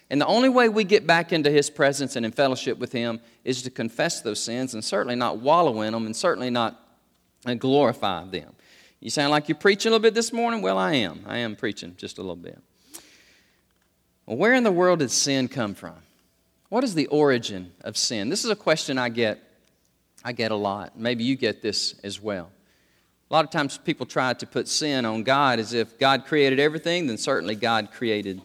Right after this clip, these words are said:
sin. I would say God did create the capacity for it, but He did not create it. You cannot associate sin with God. The Scripture never points to the origin, the nature of sin, to the,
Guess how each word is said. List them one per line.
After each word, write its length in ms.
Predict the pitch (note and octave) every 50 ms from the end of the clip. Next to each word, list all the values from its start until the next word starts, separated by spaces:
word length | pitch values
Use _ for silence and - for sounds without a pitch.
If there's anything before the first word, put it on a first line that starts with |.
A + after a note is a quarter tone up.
| _
sin. 500 | - - - - C3 A#2+ F#2+ D2 A#1 - - _ _ _ _ _ _ _ _ _ -
I 120 | - A2+ A#2+
would 260 | B2 D3+ F3+ F3+ E3+
say 200 | - E3+ C#3+ B2
God 280 | C3 D3 C#3 C3 B2
did 180 | B2+ C3+ A#2+ -
create 300 | - D#3+ C#3 B2+ A#2 -
the 80 | A#2+ -
capacity 720 | - B2+ - - E3+ D#3 F#3+ G#3 - - C#3 G#2+ A2 G#2
for 260 | - - A#2 C3 C#3
it, 80 | A#2+
but 80 | G2+ A2+
He 100 | B2 B2
did 180 | B2 B2+ A2 A2
not 260 | G#2+ F#2+ E2 - -
create 340 | - B2+ B2 D3 D#3 D3 A2+
it. 80 | F2
You 100 | - C#3
cannot 640 | - - F3+ D#3+ D#3 D#3 E3 F3 G3 G#3 - - - -
associate 640 | B2 - - E3+ F3 F3+ - - C3 A2+ A2+ A2+ A2+
sin 380 | - - - D#3 D3 C#3 B2 A2+
with 180 | A2 G#2 - -
God. 300 | C#3 C3+ B2 G#2 F#2+ F#2
The 40 |
Scripture 540 | - - - A#3 A#3 A#3 - D3 C3+ A2+ - - _ _ _ _ _ _ _ _ -
never 600 | C3+ C#3+ D3+ E3 F#3 G3+ A3 A3 A#3+ A#3 A3+ G#3
points 420 | - - G3 F#3 E3+ D#3 - - -
to 120 | - D3+
the 160 | C3+ C3+ B2 A#2+ -
origin, 840 | D3+ E3 F3+ G3 G3 G3 F#3+ E3+ - F#3 F#3 F3 F3 E3+ E3+ D#3+ - _ _ _ _ _ _ _ _
the 140 | A#2 A#2 A#2+
nature 680 | A2+ A2 A2+ A#2+ C#3 D#3+ F3+ - - - F3+ D#3+ C#3
of 140 | B2 A#2 -
sin, 560 | - - D3 D#3+ C#3+ A#2+ A2 G#2+ G#2 G#2+ G#2+ - -
to 140 | - D3+ B2
the, 340 | A#2 A#2 A2 A2 A2+ A2+